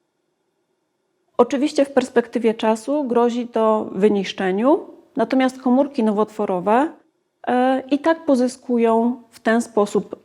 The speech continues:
przy okazji tych procesów, e, swoje paliwo do namnażania się. W związku z tym, eliminując węglowodany z diety, tak naprawdę nie można powstrzymać, e, rozwoju nowotworu.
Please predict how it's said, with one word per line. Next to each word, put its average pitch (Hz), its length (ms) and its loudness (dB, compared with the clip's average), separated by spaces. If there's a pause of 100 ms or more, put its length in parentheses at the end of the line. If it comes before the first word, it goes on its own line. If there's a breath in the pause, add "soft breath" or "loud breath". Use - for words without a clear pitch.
przy - 380 0
okazji 190 680 -2 (180)
tych 226 240 2
procesów, 190 680 -2
e, 190 320 -4
swoje 214 380 0
paliwo 196 440 0
do 175 160 0
namnażania 160 680 0
się. - 200 -10 (680)
W 233 40 -10
związku 294 360 0
z - 100 -12
tym, 277 220 0
eliminując 247 840 0
węglowodany 180 760 0
z 165 60 -6
diety, 165 540 0 (120)
tak - 140 -6
naprawdę 269 420 0
nie 277 120 2
można 247 320 2
powstrzymać, - 800 -2
e, 180 320 0
rozwoju 190 500 0
nowotworu. 175 680 0